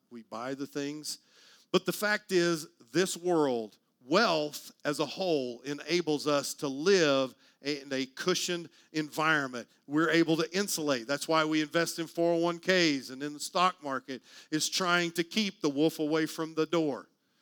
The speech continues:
We're trying to hold things off. And there's nothing wrong with that.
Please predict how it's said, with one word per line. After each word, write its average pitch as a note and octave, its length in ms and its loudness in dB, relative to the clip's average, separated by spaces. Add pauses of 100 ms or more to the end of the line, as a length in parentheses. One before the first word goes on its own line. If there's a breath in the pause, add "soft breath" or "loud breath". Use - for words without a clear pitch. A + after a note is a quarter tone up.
(300)
We're F3 200 6
trying E3+ 480 2
to E3 140 0
hold E3+ 480 0
things D#3+ 340 -2
off. E3+ 300 2 (320 loud breath)
And F3+ 80 -4 (320)
there's E3+ 320 4
nothing F#3 320 2
wrong F#3 300 -2
with D#3 180 -2
that. A#2 240 -2